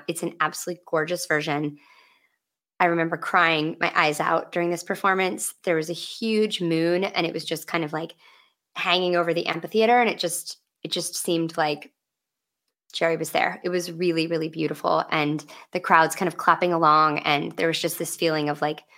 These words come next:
you're in San Francisco, you know, Fish is singing to Jerry.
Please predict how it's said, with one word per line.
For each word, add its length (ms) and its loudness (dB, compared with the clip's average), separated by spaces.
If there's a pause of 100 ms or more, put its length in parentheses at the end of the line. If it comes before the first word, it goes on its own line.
(160)
you're 100 6
in 120 6
San 200 2
Francisco, 840 2 (540)
you 200 0
know, 120 -4 (960)
Fish 180 0
is 100 -2
singing 400 -2
to 120 -6
Jerry. 720 2